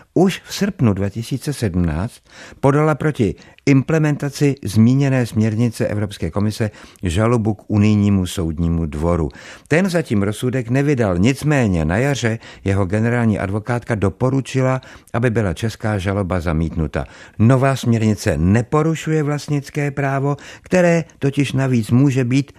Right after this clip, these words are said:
ve veřejném zájmu za zákonných podmínek zákonem právě omezeno. A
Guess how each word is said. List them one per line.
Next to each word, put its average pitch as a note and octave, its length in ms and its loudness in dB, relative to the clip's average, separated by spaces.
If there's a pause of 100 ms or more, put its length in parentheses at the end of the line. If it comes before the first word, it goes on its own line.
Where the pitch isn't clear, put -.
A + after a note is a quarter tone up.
(100)
ve G2+ 180 2
veřejném B2+ 580 0
zájmu A2+ 460 0 (280)
za D#2+ 200 -4
zákonných A2+ 600 0
podmínek G2+ 580 0 (360)
zákonem E2+ 600 -4
právě G#2+ 480 -4 (120)
omezeno. D#2+ 600 -4 (1300)
A F#3 260 2